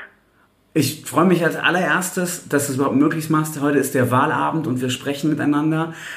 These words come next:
Äh, ansonsten wahrscheinlich, ähm, die großen Medien, die Norddeutsche, N W Z, wahrscheinlich R T L, Sat eins, Pro sieben haben alle schon angerufen.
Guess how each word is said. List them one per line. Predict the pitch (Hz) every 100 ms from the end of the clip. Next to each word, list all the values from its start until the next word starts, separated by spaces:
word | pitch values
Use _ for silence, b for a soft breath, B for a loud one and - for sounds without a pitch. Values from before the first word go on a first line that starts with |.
| B
Äh, | 123
ansonsten | 123 123 110 123 120 139 - 139 127
wahrscheinlich, | 120 139 127 127 123 120 - 113
ähm, | 113 110 113 B B B 127
die |
großen | 117 131 143 143
Medien, | 127 135 151 147
die | 139
Norddeutsche, | 123 127 139 135 135 127 135
N | 123 127
W | 123
Z, | 139 131 -
wahrscheinlich | 123 127 123 123
R | 123 123
T | 127
L, | 90 131 127
Sat | 123
eins, | 104 120 127
Pro | - 131
sieben | 120 135 143
haben | 131 123
alle | 120
schon | - 123
angerufen. | 127 135 117 117 123